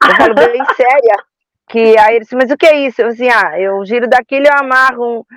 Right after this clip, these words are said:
Speaker 1: porque eles não sabem, às vezes não sabem o que é cabo. Eu ponho, "Ah, co-, nos seus braços e perna e passo por debaixo do barco umas quatro, cinco vezes." Eles ficam olhando assim pra mim. <laughs> E acham que é sério, mas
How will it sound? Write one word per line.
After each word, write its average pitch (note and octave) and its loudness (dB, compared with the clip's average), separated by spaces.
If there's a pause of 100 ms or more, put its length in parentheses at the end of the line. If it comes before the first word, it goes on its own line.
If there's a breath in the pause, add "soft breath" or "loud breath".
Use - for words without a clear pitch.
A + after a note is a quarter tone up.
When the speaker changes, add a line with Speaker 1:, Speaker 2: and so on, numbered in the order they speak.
(380 loud breath)
Speaker 1:
porque G#3 0
eles A3 0
não A#3+ -6
sabem, A#3 0
às G3 -2
vezes G#3 -2
não G#3+ -8
sabem G3 -2
o - -16
que A3 -2
é G3 0
cabo. G3 -2
Eu F#3 -6
ponho, G#3 0
"Ah, B3 0
co-, A#3+ 0
nos A3 -2
seus A3+ 0
braços A3+ -2
e A3+ -6
perna B3+ 2
e D4 -10
passo C#4+ 0
por C#4 -2
debaixo A#3+ -2
do G#3+ -2
barco A#3+ -2
umas C4+ -8
quatro, B3 0
cinco B3+ 0
vezes." B3 4 (380 loud breath)
Eles A#3 0
ficam C#4 2
olhando C4 -6
assim B3 -12
pra A#3+ 0
mim. B3+ -4
<laughs> - -6
E D#4 4
acham F4+ -2
que D#4+ -2
é F4+ 4 (160)
sério, E4 0
mas C#4+ -2